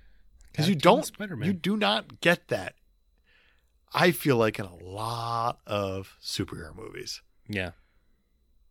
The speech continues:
Speaker 2: That's true. So I guess that's, um, going back to the, uh, the Independent article from Batman last week. There were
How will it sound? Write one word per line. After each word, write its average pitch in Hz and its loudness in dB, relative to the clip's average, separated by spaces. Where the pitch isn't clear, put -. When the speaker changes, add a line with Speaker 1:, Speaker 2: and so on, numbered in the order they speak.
Speaker 2:
That's 123 -6
true. 151 -6
So - -2
I 117 4
guess 143 4
that's, 156 4
um, 139 4
going 156 6
back 139 6
to 139 -4
the, 120 2
uh, 107 2
the 123 -6
Independent 139 0
article 98 -4
from 104 -10
Batman 107 -2
last 95 -10
week. 98 -14
There 123 0
were 107 2